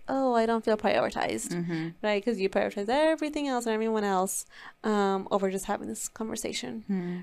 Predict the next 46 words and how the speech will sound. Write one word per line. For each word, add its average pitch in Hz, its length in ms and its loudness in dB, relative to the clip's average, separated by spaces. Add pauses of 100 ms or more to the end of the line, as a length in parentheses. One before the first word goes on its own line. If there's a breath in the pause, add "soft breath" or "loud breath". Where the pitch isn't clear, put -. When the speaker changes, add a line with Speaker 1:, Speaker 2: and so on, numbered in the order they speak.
(100)
Speaker 1:
right? 196 420 0
So, 202 380 6
like, 190 200 4
I 208 60 0
think 208 140 0
that 202 80 0
sometimes 196 300 -2
that 185 180 -2
part 214 320 2
of 185 140 -2
maturity 185 420 2
of 180 80 0
just 185 240 -8
recognizing, 180 560 -4
like, - 240 -10
"Oh, 214 140 0
this 196 160 -2
is 214 80 -8
what 196 100 -4
my 202 100 -8
partner - 300 -10
needs," - 340 -8
like, - 140 0
Speaker 2:
Yeah. - 140 -2 (380 soft breath)
Speaker 1:
and 294 120 0
this 320 80 4
is 302 60 0
als-, 285 220 -2 (220)
also 214 200 0
maybe 202 200 2
for 190 140 -2
them 190 320 0
what, 175 140 -4 (800)
what 202 100 4
they 269 160 2
need, - 320 -6
Speaker 2:
Yeah. 156 140 0
Speaker 1:
right? 208 440 2
Speaker 2:
Yeah. 170 340 -2
Speaker 1:
Um, 214 120 -6
you, 214 160 -8
they 208 160 -6
don't 208 160 -2
wanna 202 220 -2
be 190 580 0 (600 soft breath)
like 202 180 -2